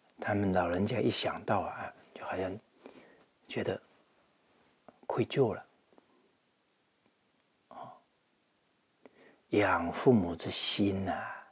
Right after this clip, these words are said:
啊，要能体会到父母的心情。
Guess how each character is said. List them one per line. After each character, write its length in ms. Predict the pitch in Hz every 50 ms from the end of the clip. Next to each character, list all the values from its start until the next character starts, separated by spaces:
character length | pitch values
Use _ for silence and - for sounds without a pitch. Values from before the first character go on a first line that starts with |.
| _ _ _ _ - _ _ _ _ _ _ _ _ _ _ _ _ _ _ _ _ _ _ _ _ _ _ _ _ _ _ _ _ _ _ _ _ _
啊， 280 | - - - - - - - -
要 100 | 110 98
能 120 | 98 101 107 -
体 200 | - - 98 87
会 120 | 92 -
到 200 | - - 107 98
父 180 | - - - 113
母 160 | 95 82 80
的 180 | 76 - - - _ _ _ - _ _ _ _ _ -
心 320 | - - - 123 120 120
情。 200 | 110 - - -